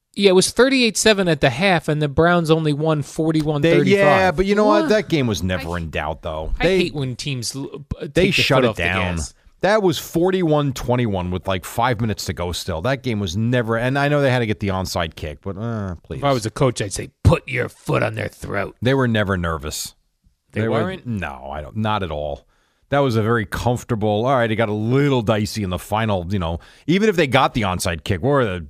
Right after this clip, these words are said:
Speaker 2: ten seconds left? I mean,
Speaker 1: Yeah.
Speaker 2: please, that game was over. The Titans, very disappointing. I did have them in another bet. That was, that was brutal. Ugh.
Speaker 1: Now, on the Jets-Raider game, Marcus May of the Jets says, uh, that,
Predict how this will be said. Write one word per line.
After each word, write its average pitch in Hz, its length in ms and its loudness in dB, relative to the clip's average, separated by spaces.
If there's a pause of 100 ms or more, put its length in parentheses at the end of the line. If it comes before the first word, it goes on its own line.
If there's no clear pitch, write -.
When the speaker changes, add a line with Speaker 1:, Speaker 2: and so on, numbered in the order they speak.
Speaker 2:
ten 135 220 0
seconds 143 400 0
left? 165 280 -2
I 120 60 -4
mean, 120 220 -4
Speaker 1:
Yeah. 120 220 -2
Speaker 2:
please, - 160 -14
that 123 120 -4
game 147 220 -2
was 127 100 -2
over. 151 400 -4 (300)
The 120 80 0
Titans, 143 360 0
very 117 220 2
disappointing. 85 580 -4
I 104 100 0
did 120 140 0
have 110 280 0
them 92 420 0
in 101 80 -4
another 90 300 -2
bet. 78 240 -6 (640)
That 98 160 -2
was, 78 200 -6 (100)
that 85 120 -6
was 80 100 -10
brutal. 76 420 -10 (140)
Ugh. 131 180 -4 (500)
Speaker 1:
Now, 139 260 8
on 135 160 6
the 123 200 6
Jets-Raider 123 840 2
game, 107 440 -6 (180)
Marcus 131 520 -4
May 127 240 2
of 98 140 -2
the 98 80 -6
Jets 95 640 -8 (100)
says, 107 680 -2
uh, 104 300 0
that, 104 180 -2